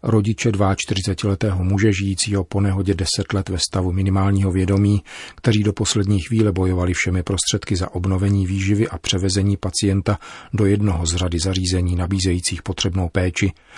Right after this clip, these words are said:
v pondělí osmého července poděkovali všem podporovatelům a oznámili, že jejich syn je v agónii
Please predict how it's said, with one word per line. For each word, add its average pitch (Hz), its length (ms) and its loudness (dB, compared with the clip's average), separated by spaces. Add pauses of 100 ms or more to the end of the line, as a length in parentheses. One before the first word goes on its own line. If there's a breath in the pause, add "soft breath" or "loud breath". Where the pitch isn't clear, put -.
(220 loud breath)
v - 100 -20
pondělí 117 460 6
osmého 98 400 0
července 104 500 2
poděkovali 101 600 2
všem 87 380 -2
podporovatelům 104 880 2 (360 loud breath)
a - 200 -4
oznámili, 110 580 4
že 101 100 2
jejich 95 240 2 (100)
syn 107 140 0
je 95 80 0
v - 100 -10
agónii 101 560 0